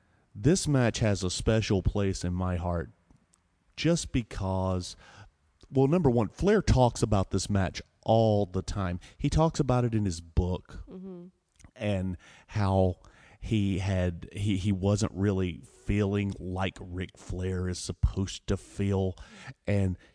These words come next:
Speaker 1: Taker carried him through that match. At one point, he has a famous thing where he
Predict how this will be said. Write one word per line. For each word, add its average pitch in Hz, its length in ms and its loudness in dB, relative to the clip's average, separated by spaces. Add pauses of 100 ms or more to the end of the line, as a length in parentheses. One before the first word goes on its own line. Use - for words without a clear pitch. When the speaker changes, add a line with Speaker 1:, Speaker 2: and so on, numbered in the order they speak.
Speaker 1:
Taker 113 640 2 (360)
carried 107 440 2
him 95 180 0
through 98 320 2
that 87 200 -2
match. 87 280 -2
At 92 140 -2
one 101 160 0
point, 98 300 -4
he 107 160 -4
has 101 240 -2
a 92 80 -2
famous 92 640 -4
thing 98 220 -4
where 95 140 -2
he 90 300 -8